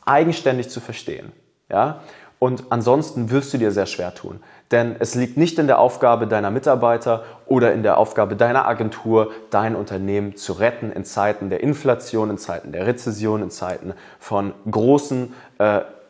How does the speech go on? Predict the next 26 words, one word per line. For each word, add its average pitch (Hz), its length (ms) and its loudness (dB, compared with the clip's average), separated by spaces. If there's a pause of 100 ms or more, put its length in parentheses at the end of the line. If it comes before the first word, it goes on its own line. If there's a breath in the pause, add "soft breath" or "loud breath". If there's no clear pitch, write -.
(160)
Änderungen, 123 540 4
die 101 80 -4
es - 120 -8
einfach - 360 -6
im 95 120 -6
Markt 82 360 -10
gibt 113 280 -2
und 101 160 -4
im 101 140 -6
E-Commerce-Vertical 95 1040 -4
in 87 180 -10
general. 101 580 0 (480 loud breath)
Und 113 380 0 (240)
das 139 480 0
jetzt 180 220 0
einfach 113 360 0
mal 107 180 -2
zu - 140 -6
verinnerlichen 143 640 2
und 104 140 -6
zu - 140 -16
sacken, 117 440 -2
ist - 240 -8
tatsächlich 110 640 -4
eigentlich 104 500 -2
die 92 140 -18